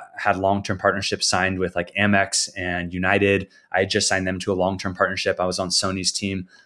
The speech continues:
doing a lot of cool stuff with, like, Four Seasons, Belmondo, Bears, really cool resorts around the world. So I was in a really good spot business-wise, and, but I was also in a really, like, comfortable spot where I didn't feel like I had to go out and, like, figure out new things. And that kinda scared me. I thought I was getting, like, a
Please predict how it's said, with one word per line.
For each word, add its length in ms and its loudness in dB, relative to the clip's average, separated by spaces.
doing 140 4
a 60 4
lot 160 8
of 80 2
cool 160 0
stuff 220 4
with, 100 -14
like, 140 2
Four 240 2
Seasons, 360 -2
Belmondo, 540 2
Bears, 320 2
really 160 0
cool 180 -4
resorts 380 -2
around 120 -2
the 60 -4
world. 300 4
So 140 4
I 40 10
was 120 6
in 80 6
a 80 6
really 440 8
good 440 4
spot 520 4
business-wise, 720 4
and, 100 -4
but 80 6
I 20 6
was 80 4
also 220 4
in 60 4
a 40 4
really, 260 6
like, 200 4
comfortable 440 -2
spot 280 2
where 100 0
I 60 0
didn't 240 -4
feel 240 0
like 280 2
I 100 2
had 160 2
to 80 -4
go 180 2
out 200 4
and, 80 -2
like, 180 -4
figure 280 0
out 140 2
new 140 -4
things. 500 -2
And 80 0
that 120 2
kinda 120 4
scared 300 4
me. 80 2
I 80 0
thought 140 6
I 100 8
was 60 -4
getting, 160 4
like, 160 2
a 20 2